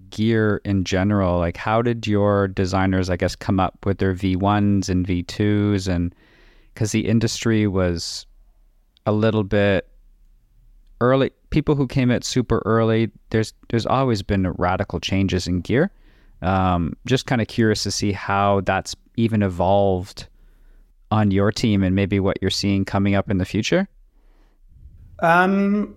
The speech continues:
Speaker 2: yes, like, we were very lucky with the first products we launched,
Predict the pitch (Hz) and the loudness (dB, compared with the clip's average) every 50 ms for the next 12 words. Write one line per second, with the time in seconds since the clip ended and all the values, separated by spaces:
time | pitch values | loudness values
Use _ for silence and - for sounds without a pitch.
0 | - - 156 139 135 143 143 143 143 - - - - - - - - - - - | -8 -6 -2 0 2 2 2 2 0 -4 -8 -12 -14 -14 -14 -16 -16 -16 -16 -16
1 | - - - - - - - - - - - - 175 156 151 151 - - - - | -18 -18 -18 -18 -18 -18 -20 -20 -20 -20 -10 -4 -2 -2 -2 -2 -6 -12 -20 -20
2 | - - - - - - - 165 160 160 196 202 214 220 190 160 143 165 170 175 | -20 -20 -20 -20 -20 -20 -20 -8 -2 0 2 4 6 6 6 6 6 4 4 6
3 | 175 160 160 151 143 139 143 143 - - 147 127 117 120 131 135 - - - 135 | 6 4 4 4 4 2 2 0 -4 -6 -6 -6 -4 -4 -4 -6 -6 -8 -10 -12
4 | - - - 147 139 135 135 - - - - - - 139 139 147 151 156 160 - | -12 -8 -6 -6 -4 -4 -6 -8 -10 -12 -10 -4 -2 0 0 2 0 0 -2 -6
5 | - - - 147 147 147 147 143 143 147 - - - - - - | -12 -8 -4 -4 -2 -2 0 -2 -2 -4 -6 -8 -10 -10 -12 -14